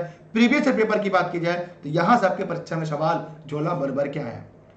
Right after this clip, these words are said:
उन्नीस सौ छत्तीस में फिर से लखनऊ में होता है, पंडित जवाहरलाल नेहरू इसके अध्यक्ष होते हैं। उन्नीस सौ पच्चीस में most आईएमपी है, ये प्रथम भारतीय महिला,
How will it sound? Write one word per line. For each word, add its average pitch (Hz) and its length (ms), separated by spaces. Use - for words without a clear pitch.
उन्नीस 254 240
सौ 262 100
छत्तीस 240 420
में 214 480
फिर 254 140
से 240 180
लखनऊ 196 320
में 190 120
होता 180 200
है, 185 60
पंडित 147 340
जवाहरलाल 143 360
नेहरू 170 220
इसके 196 220
अध्यक्ष 175 320
होते 180 220
हैं। 180 320
उन्नीस 226 280
सौ - 100
पच्चीस 208 360
में 196 240
most 233 240
आईएमपी 196 360
है, - 320
ये 214 200
प्रथम 247 400
भारतीय 190 400
महिला, 147 320